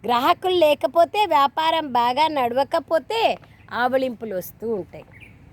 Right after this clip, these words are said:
అలాగే ఇక్కడ కూడా ధారణ జరగదు. కొందరు ఏమాత్రమూ అర్థం చేసుకోరు, ఎందుకంటే వారు దేహాభిమానంలో ఉన్నారు.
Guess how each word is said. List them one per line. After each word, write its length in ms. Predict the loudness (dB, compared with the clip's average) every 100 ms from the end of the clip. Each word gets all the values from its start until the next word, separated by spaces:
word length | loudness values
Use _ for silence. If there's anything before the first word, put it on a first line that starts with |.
| -20 -16 -6
అలాగే 580 | 0 2 2 2 0 -4 -14 -20 -18
ఇక్కడ 420 | -18 -8 -4 -4
కూడా 600 | -4 -4 0 2 0 -6 -14 -20 -20 -20 -20 -20 -20 -20 _ -20 -20 -20 -10
ధారణ 460 | -2 2 4 2 0
జరగదు. 640 | 0 -2 0 0 -2 -8 -16 -20 -20 -6
కొందరు 320 | -4 0 0
ఏమాత్రమూ 920 | 0 -4 -2 0 0 0 0 0 4
అర్థం 440 | 2 2 0 -2 -2
చేసుకోరు, 760 | -4 -6 -6 -6 -2 -2 -4 -10 -20 -20 -20 -6 0
ఎందుకంటే 600 | 0 0 -4 -4 -4 -2
వారు 240 | 0 -2
దేహాభిమానంలో 1200 | -4 -8 -6 -4 -4 -4 -2 0 0 -2 -2 0 0
ఉన్నారు. 360 | 0 -8 -14